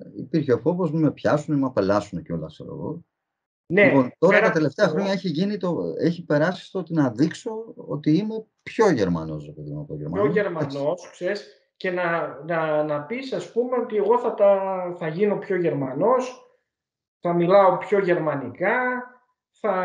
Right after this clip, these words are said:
Speaker 2: δεν
Speaker 1: Και
Speaker 2: θα
Speaker 1: αυτό
Speaker 2: χρησιμοποιώ
Speaker 1: ακόμη, ακόμη συναντάς ξένους οι οποίοι, επειδή έχουν φρέσκια τη γραμματική, πολλές φορές το παθαίνω και εγώ, ας πούμε, στο μυαλό τους, μιλάνε πιο σωστά από τους Γερμανούς. Δηλαδή, δεν κάνουν τα λάθη τα
Speaker 2: Α,
Speaker 1: οποία έτσι
Speaker 2: ναι.
Speaker 1: κι αλλιώς τα κάνουν οι Γερμανοί, όπως τα κάνουμε και εμείς στα ελληνικά. Δεν ακολουθούμε πιστά τη γραμματική. Έτσι,
Speaker 2: Ναι.
Speaker 1: χάρη, δηλαδή,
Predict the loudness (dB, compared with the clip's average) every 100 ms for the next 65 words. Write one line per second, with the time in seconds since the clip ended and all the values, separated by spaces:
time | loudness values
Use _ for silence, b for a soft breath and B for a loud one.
0 | 0 2 0 0 0 0 4 4 4 2
1 | 2 2 -2 -6 -2 -2 -2 -2 -2 -2
2 | 0 0 -2 -6 -6 -4 -4 -2 -2 -2
3 | -2 -2 0 0 -2 -2 -2 -2 -4 -8
4 | -2 0 0 -2 -2 -2 0 0 2 0
5 | 2 0 -4 -8 -6 -4 -4 -2 -2 0
6 | 0 0 -2 -2 0 -2 -2 -4 -2 2
7 | 2 2 0 -2 0 0 2 2 2 0
8 | 0 0 0 -2 2 2 4 2 0 0
9 | 0 -2 0 2 2 2 0 0 0 0
10 | 0 0 0 0 0 0 0 0 -2 -2
11 | _ _ _ _ -2 0 0 0 -2 -2
12 | 0 0 2 0 -2 -6 -18 -18 _ _
13 | _ _ _ _ _ _ _ 0 2 2
14 | 2 4 4 2 -2 -4 -2 -2 -4